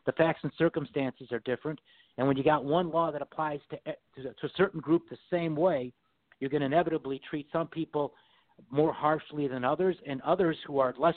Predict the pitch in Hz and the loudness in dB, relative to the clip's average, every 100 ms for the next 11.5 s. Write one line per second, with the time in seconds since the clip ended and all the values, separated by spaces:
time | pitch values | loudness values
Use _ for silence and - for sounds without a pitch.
0 | - 143 139 143 156 156 _ _ _ - | -2 -4 -2 -2 -4 -6 _ _ _ -4
1 | 135 143 156 147 _ _ _ _ - 165 | -2 0 0 0 _ _ _ _ -2 0
2 | 151 135 _ _ - 151 185 - _ _ | 0 -4 _ _ -2 0 0 -6 _ _
3 | _ _ - 123 135 131 120 131 - _ | _ _ -4 0 2 0 -2 -8 -12 _
4 | _ 135 120 156 160 143 135 156 196 170 | _ -4 0 2 2 0 0 4 4 2
5 | 131 120 101 104 - 143 131 _ _ _ | -4 -6 -8 -12 -4 -2 -2 _ _ _
6 | _ _ _ 147 139 135 139 127 - 175 | _ _ _ -10 -4 -2 -2 -4 -2 2
7 | 190 - 190 165 139 120 156 147 170 180 | 2 0 -2 -2 -4 -4 -2 0 -2 -4
8 | 175 - 156 139 143 131 127 151 151 143 | -8 -8 -6 -6 -6 -6 -2 -2 0 -4
9 | 135 131 135 - 131 - _ _ _ _ | -6 -2 -2 -2 -4 -6 _ _ _ _
10 | _ 135 127 - 165 156 147 135 - 135 | _ 0 0 2 0 2 0 0 0 -2
11 | - 135 127 - 147 | 0 0 0 0 -6